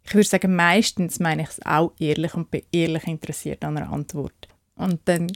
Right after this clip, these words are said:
frage ich, «Und wie geht's dir?» Und dann kommt die Antwort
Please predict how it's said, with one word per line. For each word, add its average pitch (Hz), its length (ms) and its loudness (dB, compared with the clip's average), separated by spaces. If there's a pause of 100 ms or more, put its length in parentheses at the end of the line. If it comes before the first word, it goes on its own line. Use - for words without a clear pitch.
(280)
frage 190 240 2
ich, - 240 -8
«Und 196 160 4
wie 196 60 0
geht's - 320 -2
dir?» 233 340 2 (520)
Und 226 180 2 (100)
dann 214 100 4
kommt 214 280 2
die - 20 -10
Antwort 240 480 4